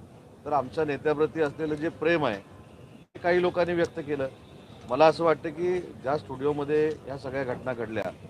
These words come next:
तिथं या होताच कामा माध्यमातून आम्ही टीका टिप्पणी केली अशातला, परंतु अशा पद्धतीची भूमिका घ्यायला जे लावणारे आहेत,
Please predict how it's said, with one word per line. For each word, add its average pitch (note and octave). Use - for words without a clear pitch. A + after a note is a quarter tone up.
तिथं F3
या D#3
होताच D#3
कामा E3
माध्यमातून D3+
आम्ही D3+
टीका E3+
टिप्पणी E3
केली E3
अशातला, E3
परंतु E3
अशा F3
पद्धतीची E3+
भूमिका F3
घ्यायला C#3
जे F#3+
लावणारे D#3
आहेत, G#2